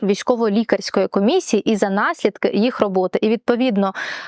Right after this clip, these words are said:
вписування певних діагнозів, якщо навіть людина фактично не була на такому медичному огляді, це як мінімум іде підробка документів, плюс ще ціла низка статей Кримінального кодексу, які стосуються саме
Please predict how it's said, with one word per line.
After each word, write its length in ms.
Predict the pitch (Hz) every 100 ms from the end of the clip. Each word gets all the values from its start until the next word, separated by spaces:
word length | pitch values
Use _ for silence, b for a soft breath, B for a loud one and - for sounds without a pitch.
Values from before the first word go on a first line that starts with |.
| B
вписування 800 | - - 196 - 226 208 202 190 -
певних 380 | 247 226 208
діагнозів, 640 | 185 220 285 269 214 202 202
якщо 280 | 202 -
навіть 300 | 220 208 -
людина 260 | 202 240 202
фактично 580 | - 202 - 220 - 196
не 80 | 196
була 240 | 214 196
на 100 | 196
такому 340 | 214 - 214
медичному 580 | 202 208 233 - 208 196
огляді, 440 | 214 370 311 208 185
це 200 | - 214
як 180 | 208 220
мінімум 400 | 339 370 247 208
іде 200 | 180 -
підробка 500 | 208 180 220 294 -
документів, 720 | 196 208 - 208 196 180 170 -
плюс 360 | 208 269 359
ще 140 | - 392
ціла 300 | - 233 220
низка 340 | 220 196 190
статей 320 | - 208 294
Кримінального 640 | - 208 214 214 202 190 190
кодексу, 480 | 330 339 254 -
які 340 | 208 202 - 349
стосуються 580 | - 208 208 202 - 147
саме 400 | - 240 247